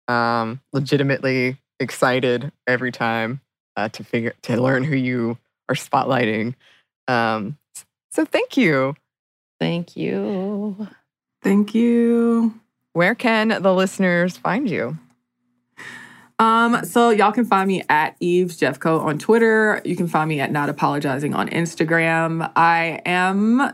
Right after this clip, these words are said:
Speaker 3: no longer the host of This Day in History class, but there's a huge backlog of episodes for the show. So if you still <laughs> wanna hear my voice on the show,
Speaker 2: <laughs>
Speaker 3: um, you can listen to This Day in History class. Um, you can also listen to Unpopular. And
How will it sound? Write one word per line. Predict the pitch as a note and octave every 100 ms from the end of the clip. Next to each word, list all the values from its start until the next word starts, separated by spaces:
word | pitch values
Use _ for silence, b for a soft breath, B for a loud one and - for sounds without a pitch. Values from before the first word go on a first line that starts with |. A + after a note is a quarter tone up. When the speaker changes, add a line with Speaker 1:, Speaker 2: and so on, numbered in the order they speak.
| -
Speaker 3:
no | F#3 F3+
longer | F#3 F#3
the | F3
host | F3+ A3 G#3+ -
of | F#3 G#3+ G#3+ F#3+
This | G3+
Day | F#3+ F3+
in |
History | F3+ G3 F#3+ F3+
class, | D#3+ E3 E3 -
but | G3
there's | F#3+ F#3+
a | F#3+
huge | - G3 G3
backlog | F#3 F3 E3+ D#3+ D#3
of | - -
episodes | E3 D#3+ D#3 D3+ D3
for | C#3+
the | D3
show. | - F3 E3+ E3+ E3+ B B B
So | - G#3 F#3+
if | F#3+
you | F#3+
still | F#3 E3+
<laughs> | G3
wanna | A#3 B3
hear | A#3
my | G3 G3
voice | F3+ E3 F#3+ - -
on | A#3 F#3
the | F3+
show, | G3 F3 E3+ G3 C#4 C#4+
Speaker 2:
<laughs> | - -
Speaker 3:
um, | F3+ F3+
you | F3+ F#3
can | G#3+
listen | F#3 F#3 F#3+
to | F3
This | E3+ E3
Day | E3
in | F3
History | A#3 A#3 A3
class. | G#3+ G#3 G3+ G3 G3 - -
Um, | E3 - D#3+ D#3
you | E3
can | E3
also | D#3 D#3+
listen | D3+ D#3 D3+
to | D3
Unpopular. | - D3 - G#3 G#3 G#3 G3+ G3+ G3+ b b b b b _ _ -
And | F3+ F#3 F#3+ G3 G3+ G#3 -